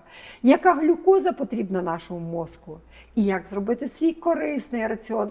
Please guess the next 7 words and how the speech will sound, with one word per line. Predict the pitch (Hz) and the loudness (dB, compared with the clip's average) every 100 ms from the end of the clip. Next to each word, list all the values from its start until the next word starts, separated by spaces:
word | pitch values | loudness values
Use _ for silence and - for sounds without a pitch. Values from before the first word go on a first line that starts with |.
| - | -6
не | 294 320 | -4 -4
лише | 294 - 269 | -4 -6 -8
поживним, | - 226 175 214 190 180 - | -4 -4 -4 -4 -4 -8 -4
але | 240 208 208 226 | -2 0 -2 -6
і | |
справді | 214 - - 196 185 170 | -10 -12 -4 -4 -4 -8
смачним? | - 180 165 - 170 | -10 -10 -8 -10 -12